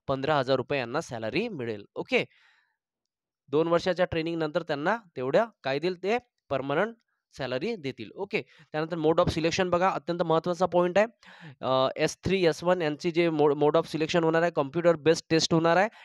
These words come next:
कॅन्डिडेट रिक्वायर्ड आणि तेच कॅन्डिडेट, अ, जेवढे रिक्वायर्ड आहे, स्क-, त्यांना स्किल टेस्ट, टेस्टसाठी डायरेक्टली, अ, ब-, बोलावलं, बोलावल्या जाणार आहे, ज्यांना गरज नाही आहे एक्झामची. ओके, त्यांना स्किल टेस्टसाठी बोलावलं जाईल.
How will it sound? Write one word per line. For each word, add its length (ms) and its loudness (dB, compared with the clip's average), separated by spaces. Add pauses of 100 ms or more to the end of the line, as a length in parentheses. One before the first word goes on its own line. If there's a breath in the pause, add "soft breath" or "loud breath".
(120 loud breath)
कॅन्डिडेट 440 2
रिक्वायर्ड 420 0
आणि 180 -6
तेच 220 -4
कॅन्डिडेट, 640 2
अ, 140 2
जेवढे 320 2
रिक्वायर्ड 340 -2
आहे, 100 2
स्क-, 320 -20
त्यांना 340 0 (180 soft breath)
स्किल 400 -4
टेस्ट, 260 0
टेस्टसाठी 580 0
डायरेक्टली, 640 0 (160 loud breath)
अ, 640 0
ब-, 560 0
बोलावलं, 640 2
बोलावल्या 400 4
जाणार 300 0
आहे, 120 2
ज्यांना 280 0
गरज 340 2
नाही 180 2
आहे 100 -2
एक्झामची. 560 -4
ओके, 260 0
त्यांना 360 -6
स्किल 240 -2
टेस्टसाठी 400 -2
बोलावलं 320 2
जाईल. 160 -4